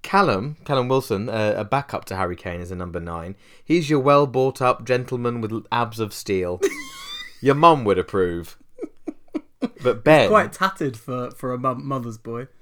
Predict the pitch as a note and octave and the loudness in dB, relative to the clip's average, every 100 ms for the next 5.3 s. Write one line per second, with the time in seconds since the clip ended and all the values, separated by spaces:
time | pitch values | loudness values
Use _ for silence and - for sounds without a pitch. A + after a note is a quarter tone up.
0 | _ C#3 D3+ C3+ B2 C3+ A#2 G2+ F#2+ F#2+ | _ -2 -2 0 -2 -4 0 0 0 0
1 | G2 F2+ F#2+ - A2+ D#3+ D3+ D3+ B2+ C3+ | -2 -2 -6 -8 -6 0 2 2 2 -4
2 | B2 D3+ C#3+ - - - - - - - | -2 -2 -2 -6 -8 -8 -12 -20 -20 -20
3 | - - - G2 G#2+ G#2+ G#2 A2 C3+ C3+ | -20 -20 -12 -4 -2 -2 -8 -4 2 4
4 | A#2 G#2 G#2+ F#2 G2+ G#2+ A2 G#2+ G#2+ G#2 | 2 0 0 0 -2 -2 -4 -2 -2 0
5 | G2 F#2+ | -2 -4